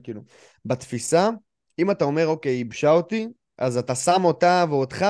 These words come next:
באיזה שני איים כזה שהם רחוקים אחד מהשני. כשבפועל, אם זה דייט או נפגשתם או משהו כזה, שניכם על אותו האי. אתה מבין? אז זה לא שהיא ייבשה אותך, זה היא מרגישה כנראה לא בנוח עדיין, או שהיא לא מרגיש-, סומכת עליך מספיק, או שאתה יודע, יש לה איזה,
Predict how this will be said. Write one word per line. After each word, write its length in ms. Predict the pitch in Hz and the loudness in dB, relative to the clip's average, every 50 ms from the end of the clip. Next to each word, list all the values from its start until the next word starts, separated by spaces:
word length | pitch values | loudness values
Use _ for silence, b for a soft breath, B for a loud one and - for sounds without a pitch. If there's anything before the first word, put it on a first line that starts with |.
| 202 151 | 0 0
באיזה 280 | 143 151 160 156 160 | 0 0 0 0 -4
שני 220 | 147 - 165 165 165 | -6 -6 -6 -4 -4
איים 260 | 165 165 170 180 170 | -2 -2 -2 -4 -4
כזה 300 | - 170 147 135 135 131 | -4 -4 -4 -2 -4 -6
שהם 320 | 127 - 139 127 123 123 | -6 -6 -6 -4 -4 -4
רחוקים 460 | 120 123 123 - 131 127 156 175 175 | -4 -6 -4 -6 -8 -4 -2 -2 -2
אחד 220 | 165 147 143 120 113 | -2 -2 -4 -4 -4
מהשני. 400 | 107 101 101 - 107 98 92 92 - _ _ _ _ _ _ _ _ _ _ _ _ _ _ _ | -4 -6 -6 -8 -10 -10 -10 -14 -16 _ _ _ _ _ _ _ _ _ _ _ _ _ _ _
כשבפועל, 720 | - - 127 131 127 - - 196 202 190 180 180 185 202 196 - _ _ _ _ _ _ _ _ _ _ - | -6 -4 0 0 0 0 2 2 4 4 4 4 2 -2 -6 -12 _ _ _ _ _ _ _ _ _ _ 4
אם 200 | 147 170 170 165 | 4 4 4 2
זה 140 | 147 147 143 | 0 -2 0
דייט 320 | 131 151 170 175 165 151 | 2 2 2 2 0 -2
או 60 | 147 | -4
נפגשתם 480 | 131 123 113 117 127 156 170 170 - 175 | -6 -8 -10 -6 -4 -4 -4 -2 -4 -8
או 100 | 156 147 | -6 -6
משהו 260 | 143 139 131 - 127 | -6 -8 -8 -10 -8
כזה, 320 | 120 123 117 123 135 143 151 b b b b b b b | -6 -6 -4 -2 -4 -4 -6 b b b b b b b
שניכם 400 | - - 147 156 160 170 175 156 | -16 -6 -4 -4 0 0 0 0
על 120 | 143 131 127 | 2 2 2
אותו 240 | 123 - 165 165 | 2 4 4 4
האי. 180 | 156 127 104 87 - _ _ _ _ _ | 4 2 0 -4 -10 _ _ _ _ _
אתה 80 | - - | -16 -12
מבין? 160 | 123 151 165 | -8 -6 -6
אז 80 | 160 127 | -6 -2
זה 100 | 120 127 | -2 0
לא 100 | 147 185 | 0 0
שהיא 180 | 180 - 233 208 | -2 -2 -4 -4
ייבשה 340 | 165 151 135 - - 143 127 | -4 -4 -6 -6 -2 0 2
אותך, 260 | 123 120 120 117 147 160 220 - _ _ _ _ _ _ _ _ _ _ | 2 0 -2 -4 -6 -6 -6 -8 _ _ _ _ _ _ _ _ _ _
זה 240 | 131 139 156 180 180 | -10 -4 -2 0 0
היא 220 | 185 190 190 196 | 0 0 0 -2
מרגישה 540 | 196 196 190 190 190 196 185 - - 202 202 | -2 -2 -2 -2 -4 -6 -6 -2 0 0 0
כנראה 360 | - 208 185 180 170 165 165 | 0 -2 -2 -2 0 0 0
לא 100 | 160 165 | 0 0
בנוח 500 | 147 135 131 131 151 175 175 165 - - | -2 -2 -4 -2 -2 -2 -2 -4 -4 -6
עדיין, 360 | 151 139 139 147 143 139 127 | -8 -4 -4 -4 -4 -4 -6
או 40 | 120 | -8
שהיא 180 | - - 123 127 | -10 -10 -10 -8
לא 60 | 131 | -6
מרגיש-, 320 | 139 135 127 117 117 - | -4 -4 -6 -6 -10 -8
סומכת 280 | - 120 123 143 165 - | -6 -6 -6 -6 -4 -4
עליך 200 | 156 143 143 147 | -4 -2 -2 -4
מספיק, 520 | 139 135 131 131 - - 151 139 123 120 | -4 -6 -6 -8 -8 -6 -6 -6 -6 -4
או 80 | 123 123 | -6 -8
שאתה 300 | - - 143 135 - - | -6 -4 -6 -4 -4 0
יודע, 160 | 160 170 156 | 0 2 0
יש 140 | 131 131 - | 0 0 0
לה 60 | 131 | -2
איזה, 240 | 131 120 117 123 117 | -2 -2 -2 -6 -8